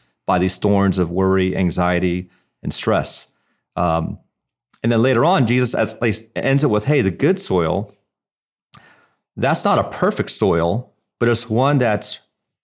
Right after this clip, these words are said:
very receptive, that's been worked with, and they want to know, they want to grow, and, um, they're open to discovering, they're open to letting things influence them that they might have not have heard before." And that was the soil that I thought,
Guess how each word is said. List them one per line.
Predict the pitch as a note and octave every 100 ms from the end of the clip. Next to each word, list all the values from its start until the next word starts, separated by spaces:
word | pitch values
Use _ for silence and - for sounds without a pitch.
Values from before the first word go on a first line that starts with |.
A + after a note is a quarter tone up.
| -
very | A2+ A#2+
receptive, | G#2 G#2 - A#2+ A#2+ A#2+ A#2 A2+ - _ -
that's | G2+ -
been | G2 G2
worked | A#2 A#2
with, | A2 G#2+
and | G#2+ G2+
they | A2 A2 G#2+ G2+ -
want | G2 G#2+ A#2
to | G#2
know, | F#2+ A2 F2+ D2
they | G2
want | G#2 A2
to | G#2 -
grow, | G#2 G#2 F2 B1+
and, | F#2 F#2 F2 F2 - _ _ _ _
um, | - F#2 F#2 F2+ F2 - _ _ _ -
they're | G#2 -
open | A#2 B2+ A#2 A2
to | - A2+ A2 G#2+ G#2+ - _ _ _ -
discovering, | A2 - A#2+ B2+ F2+ F2
they're | F2 G#2
open | A2 A#2
to | A2 G#2
letting | G#2+ G#2+
things | G#2+ A2 F#2
influence | - A#2+ - F2 E2+ -
them | F2
that | F2 -
they | F#2
might | G2 G2
have | F#2+
not | G2 F#2+
have | F2+ - _ _ _ _
heard | - B2+ B2+
before." | E2+ E2 D2+ - G#2+
And | G2
that | A#2
was | E3+ D3
the | A2+
soil | - A2+ G#2+
that | G2
I | F#2+
thought, | G2+ F#2+ - -